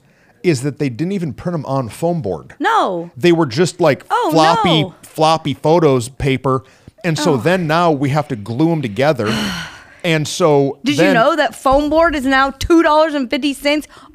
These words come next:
Speaker 2: a board?
Speaker 1: Yeah, it's 'cause the end is near.
Speaker 2: Oh, my word. So you and I are going to Home Depot on Thursday afternoon.
Speaker 1: So Whitney and I went to Home Depot to try to buy some foam board,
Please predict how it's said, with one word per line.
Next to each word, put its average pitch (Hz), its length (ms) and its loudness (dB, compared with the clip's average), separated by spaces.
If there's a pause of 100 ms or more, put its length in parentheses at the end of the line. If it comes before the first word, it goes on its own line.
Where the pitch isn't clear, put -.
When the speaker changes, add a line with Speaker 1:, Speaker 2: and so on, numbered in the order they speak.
Speaker 2:
a 311 160 4
board? 302 480 4 (220)
Speaker 1:
Yeah, 127 200 2
it's - 120 -6
'cause 117 160 -6
the 110 120 -8
end 131 200 -6
is 107 120 -6
near. 101 380 -10
Speaker 2:
Oh, 240 200 -6
my 214 220 -4
word. 233 600 -4
So 269 140 0
you 269 220 -2
and 320 100 2
I 370 220 4
are 277 100 4
going 285 240 4
to 254 60 2
Home 302 200 4
Depot 277 300 2
on 247 160 0
Thursday 262 240 0
afternoon. 269 400 0
Speaker 1:
So 139 140 4
Whitney 196 180 2
and 175 80 2
I 160 60 2
went 156 180 -2
to 147 80 -2
Home 147 140 -2
Depot 143 280 -2
to 123 60 -2
try 131 220 -2
to 120 80 0
buy 127 200 0
some 117 200 -8
foam 147 340 -4
board, 113 300 0